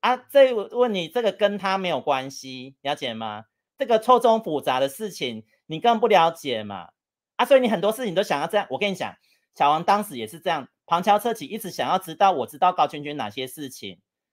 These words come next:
啊，我就觉得不需要跟他讲，所以我没有，我都没有什么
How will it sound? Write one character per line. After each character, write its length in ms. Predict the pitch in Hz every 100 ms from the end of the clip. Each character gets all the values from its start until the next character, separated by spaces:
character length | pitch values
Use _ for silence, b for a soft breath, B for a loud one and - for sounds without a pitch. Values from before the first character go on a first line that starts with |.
| _ _
啊， 80 | -
我 200 | 254 156
就 140 | 123 233
觉 180 | 170
得 80 | 151
不 220 | - 196
需 180 | 208 175
要 120 | 190 180
跟 160 | 156
他 180 | 147 143
讲， 340 | 139 123 92 98
所 100 | 226
以 40 |
我 100 | 175
没 100 | 156
有， 100 | 175 -
我 140 | - 127
都 160 | 185
没 120 | 190 170
有 80 |
什 100 | 147
么 120 | 117